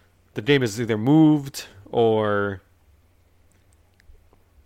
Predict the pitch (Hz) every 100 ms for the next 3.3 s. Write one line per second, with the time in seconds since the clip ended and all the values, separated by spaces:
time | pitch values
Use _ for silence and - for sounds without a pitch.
0 | _ _ _ _ _ - 113 113 113 120
1 | 120 120 117 120 113 156 123 90 _ _
2 | _ _ _ - 110 98 - 131 143 107
3 | 95 113